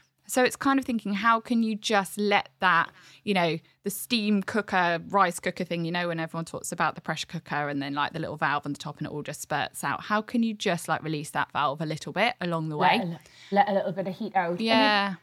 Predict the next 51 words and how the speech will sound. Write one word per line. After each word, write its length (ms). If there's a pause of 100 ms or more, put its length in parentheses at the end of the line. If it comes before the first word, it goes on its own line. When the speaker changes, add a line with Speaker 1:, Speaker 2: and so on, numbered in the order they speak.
(300)
Speaker 2:
it's 220
right, 260
like, 300
I 80
know 160
I'm, 320 (480)
<clears throat> 300 (100)
I 80
know 160
I'm 100
not 140
a 60
mother. 220
I've 260
got 160
loads 200
of 80
mates 280
who 140
are. 380
And, 120 (500)
um, 460 (420)
but, 80
you 80
know, 60
I 160
do 260
just 200
think 200
as 140
women, 300
like, 300
we 200 (220)
take 280
on 140
the 60
lion's 360
Speaker 1:
Yeah, 260
Speaker 2:
share 260
of 40
Speaker 1:
we 120
do. 120
Speaker 2:
everything. 720
Speaker 1:
We 160
do. 480
Speaker 2:
Absolutely. 440 (440)
And 160
we 100
never 600 (320)
sort 300
of, 220